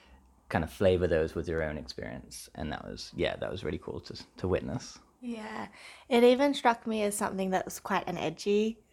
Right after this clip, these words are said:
Speaker 2: thing to do, um, to get people, it's not that they were fully activating their attachment system, but a little bit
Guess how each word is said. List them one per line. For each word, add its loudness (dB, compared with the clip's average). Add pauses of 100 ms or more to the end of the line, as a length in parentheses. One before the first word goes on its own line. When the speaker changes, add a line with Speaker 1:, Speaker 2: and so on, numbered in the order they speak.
Speaker 2:
thing 4
to 2
do, 6 (160)
um, 0
to 0
get 0
people, -2 (220)
it's 4
not 8
that 4
they 6
were 8
fully 2
activating -2
their -4
attachment -6
system, -10
but 2
a 6
little 6
bit 2